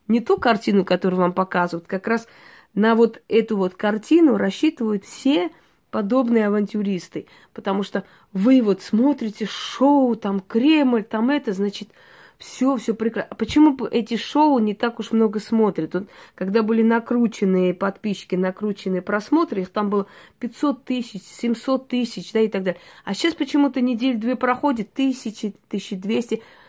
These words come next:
Если на всю страну прославленный человек, так ее должны миллионы смотреть. Согласны со мной? Потому что эту программу просмотрели, сказали, очередная аферюга, все, махнули рукой <laughs> и дальше пошли.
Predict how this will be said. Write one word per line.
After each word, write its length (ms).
Если 260
на 180
всю 180
страну 420
прославленный 640
человек, 460
так 200
ее 120
должны 340
миллионы 460
смотреть. 560
Согласны 520
со 160
мной? 260
Потому 340
что 280
эту 240
программу 520
просмотрели, 760
сказали, 440
очередная 640
аферюга, 540
все, 320
махнули 440
рукой 380
<laughs> 40
и 100
дальше 400
пошли. 480